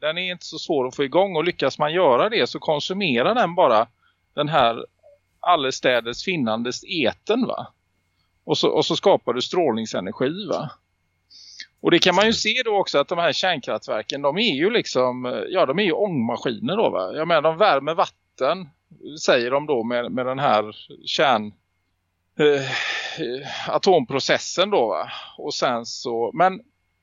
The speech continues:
men, och det man kan se då under, under liksom, eh, nittonhundratalet då, va? Det var ju att man etablerade då den här idén med nuclear physics och nuclear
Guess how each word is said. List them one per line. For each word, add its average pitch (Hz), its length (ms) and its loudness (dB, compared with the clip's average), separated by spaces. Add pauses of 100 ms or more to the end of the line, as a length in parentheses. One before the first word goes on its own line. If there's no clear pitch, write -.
(140)
men, 185 200 0
och 190 140 4
det 202 140 0
man 175 160 0
kan 185 180 -4
se 208 380 -4
då 165 240 -2
under, 147 400 -6
under 139 600 -2 (1040)
liksom, 135 600 -2
eh, 127 480 -2
nittonhundratalet 123 1040 2
då, 202 140 2
va? 120 120 2
Det 139 80 -4
var 208 160 -2
ju 185 60 4
att 156 140 0
man 156 160 -2
etablerade 165 840 -2
då 202 160 0
den 151 140 -6
här 120 380 0
idén 123 580 -4
med 127 180 -2
nuclear 123 800 0 (1040)
physics 147 520 2
och 147 80 2
nuclear 143 500 0